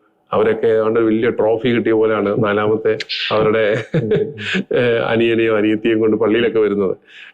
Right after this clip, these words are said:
ആ, വളരെ മനോഹരമായ ഒരു കൂദാശ സ്വീകരണമാണ്. അത്, ആ, ആ, അത് സ്-, അത് ഒത്തിരി ഇടവകളിൽ ഇപ്പോൾ പോകുന്നുണ്ടെന്ന് പറയുമ്പോൾ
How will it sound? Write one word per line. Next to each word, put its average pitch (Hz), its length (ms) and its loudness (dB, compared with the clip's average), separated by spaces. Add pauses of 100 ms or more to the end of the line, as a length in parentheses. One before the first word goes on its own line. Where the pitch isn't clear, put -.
(140)
ആ, 117 280 0
വളരെ 120 340 2
മനോഹരമായ 139 920 0
ഒരു 120 200 0
കൂദാശ 117 440 0
സ്വീകരണമാണ്. 110 640 0 (640)
അത്, 180 400 0 (480)
ആ, 147 60 -2
ആ, 151 440 0 (140)
അത് 156 200 2
സ്-, 196 180 -4
അത് 147 300 0
ഒത്തിരി 208 500 0
ഇടവകളിൽ 151 400 0
ഇപ്പോൾ 127 240 -2
പോകുന്നുണ്ടെന്ന് 120 520 0
പറയുമ്പോൾ 104 560 2